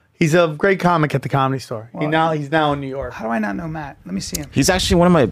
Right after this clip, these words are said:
Speaker 3: my closest friends' closest friends.
Speaker 2: Let me see, let me see a picture of Matt.
Speaker 1: So that makes him
Speaker 2: Sorry.
Speaker 1: your B F F F F?
Speaker 3: <laughs> Yeah.
Speaker 1: Matt Egger. I think it's one T too.
Speaker 3: Yeah.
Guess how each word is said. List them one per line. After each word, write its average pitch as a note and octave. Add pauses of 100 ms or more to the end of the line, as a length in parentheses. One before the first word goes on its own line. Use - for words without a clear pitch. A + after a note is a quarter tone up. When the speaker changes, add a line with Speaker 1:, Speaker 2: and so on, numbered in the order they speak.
(120)
Speaker 3:
my A2
closest B2
friends' A#2+
closest -
friends. F#2
Speaker 2:
Let A#3+
me A#3
see, A#3
let G#3
me A3
see A3+
a A3
picture A3+
of G#3
Matt. A3
Speaker 1:
So D#3
that D#3+
makes D#3
him D3+
Speaker 2:
Sorry. D3
Speaker 1:
your C#3+
B C#3
F C3+
F C#3+
F F3
F? D#3
Speaker 3:
<laughs> -
Yeah. A2 (1200)
Speaker 1:
Matt D#3+
Egger. C#3 (320)
I D3
think F#3
it's -
one D3
T C#3+
too. C3+
Speaker 3:
Yeah. E2+